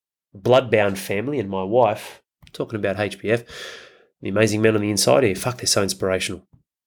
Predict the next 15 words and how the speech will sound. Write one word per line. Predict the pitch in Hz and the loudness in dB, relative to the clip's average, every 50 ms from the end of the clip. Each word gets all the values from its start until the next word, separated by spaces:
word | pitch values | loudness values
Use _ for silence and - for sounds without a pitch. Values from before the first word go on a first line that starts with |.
| _ _ _ _ _ _ _ _ _ _ _ _ _ - - - - - - | _ _ _ _ _ _ _ _ _ _ _ _ _ -4 -4 -4 -6 -4 2
Man, | 131 135 139 | 2 4 6
removing | 139 135 135 151 156 156 165 156 | 6 6 6 4 4 4 2 2
self-sabotage, | - 160 143 127 - 139 127 127 127 - 127 110 98 95 92 - | 4 4 4 4 4 2 2 2 2 2 2 2 2 2 0 -4
it | - 113 - | -6 -4 -2
starts | - - 135 139 147 - - | 2 4 4 4 4 2 0
with | 135 113 113 | -6 -6 -4
you | 120 127 127 127 123 120 - _ _ - | -2 -2 -2 -2 -2 -4 -8 _ _ -8
stopping. | - - - 170 175 175 151 101 85 85 - _ _ _ _ _ - | -4 0 2 2 2 2 0 -2 -4 -6 -14 _ _ _ _ _ -4
Just | 151 - - | -2 0 4
start | 180 160 156 143 | 4 4 2 2
with | 127 | 0
one. | 117 147 147 127 95 95 - _ _ _ _ _ _ _ _ _ _ _ _ _ _ | 2 4 4 4 2 0 -6 _ _ _ _ _ _ _ _ _ _ _ _ _ _
Like, | - - - | -20 -20 -18
just | - - - - - - _ _ _ _ _ _ _ _ _ | -12 -10 -10 -10 -10 -14 _ _ _ _ _ _ _ _ _
stop. | - - - - - 147 123 - - | -10 -6 -6 -2 0 0 -2 -2 -4